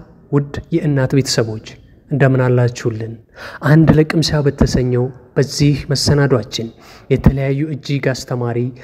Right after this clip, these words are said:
አዝናኝና አስገራሚ መረጃዎችን በየጊዜው ወደ እናንተ እናደርሳለን። ቤተሰብ እንድትሆኑንም በአክብሮት እንጋብዛለን። ሌላ አንድ ለቅምሻ ልጨምርላችሁ። ጤነኛው ድሃና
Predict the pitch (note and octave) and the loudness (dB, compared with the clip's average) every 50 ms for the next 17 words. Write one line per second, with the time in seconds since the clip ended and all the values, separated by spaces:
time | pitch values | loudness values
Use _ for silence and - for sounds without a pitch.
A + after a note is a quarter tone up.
0 | - - - - - C3 - D3 C#3+ C#3+ C#3+ C#3 C#3 C#3 C#3 C3 - - - C3 | -20 -18 -10 -6 -4 0 2 4 4 4 4 4 2 2 2 0 -2 0 0 0
1 | B2 C3 B2+ B2 B2 A#2+ A#2+ A#2+ A#2 A#2 - - A#2 A2+ A2 A2+ - C#3 C3 C3+ | 2 2 2 2 2 2 0 0 0 -2 -2 0 -2 -2 -4 -4 -2 -2 -2 -2
2 | C3+ - - - - _ _ _ - - D3 C3+ C3 B2+ A2+ B2+ A#2+ - C3+ A#2+ | -4 -12 -20 -20 -20 _ _ _ 0 0 2 4 4 2 0 0 -2 0 0 2
3 | B2 C3 B2 C3 C3 C3 C3+ C3+ C3 - C3+ C3+ C#3 C#3 C#3 C#3+ B2+ - - B2 | 2 4 4 4 2 2 0 0 0 -2 -2 -2 -2 -2 -4 -4 -6 -4 -8 -8
4 | G#2+ A2 A2 G#2+ G#2+ A2 - - - - - - - - B2+ B2 - - - C3 | -8 -8 -10 -10 -12 -14 -18 -20 -20 -20 -20 -10 -4 -2 2 2 2 2 2 -2
5 | B2 B2 B2 A#2+ A#2+ - - B2 A#2+ A#2+ A#2 A#2 A#2 C3 C3 B2 - - _ - | 0 0 -2 -4 -4 -8 -10 -8 -6 -4 -4 -2 -4 -4 -4 -6 -10 -18 _ -20
6 | - - - - _ - - D3 D3 C3+ - - C#3+ C3 B2+ C3 - C#3 C3 C#3 | -20 -20 -20 -20 _ -8 -6 -2 -2 -2 0 2 2 2 2 2 0 0 2 0
7 | C#3 C#3 - C3 A#2 A#2+ G#2+ G#2+ A2+ A2 A2 A2+ A2+ - - D#3+ C#3 C#3 C3+ C#3 | 0 0 -2 -4 -4 -4 -4 -4 -10 -12 -12 -14 -14 -10 -4 0 2 4 4 4
8 | C#3+ D#3 C#3 C#3 C3 B2 B2+ C3 C3+ C3 - D3 C3 A#2+ - C#3+ C#3 C#3 - - | 4 2 2 0 2 2 2 0 0 0 0 -2 0 0 2 2 2 0 -2 -4
9 | D#3 D3 D3 C#3+ C#3+ C#3+ C3 B2+ A#2+ A2+ A2 - - - A#2+ A2+ - - - - | -4 -4 -4 -2 -2 -2 -2 -2 -2 -4 -4 -6 -6 -6 -6 -6 -8 -16 -20 -20
10 | - - - - - - - - - - C3+ C3+ C3 B2+ B2+ B2+ B2 B2 A#2+ B2+ | -20 -20 -20 -20 -20 -20 -14 -6 0 2 4 4 4 4 4 4 4 4 2 2
11 | - A#2+ B2 A#2 A#2 A#2 | 0 0 0 0 0 0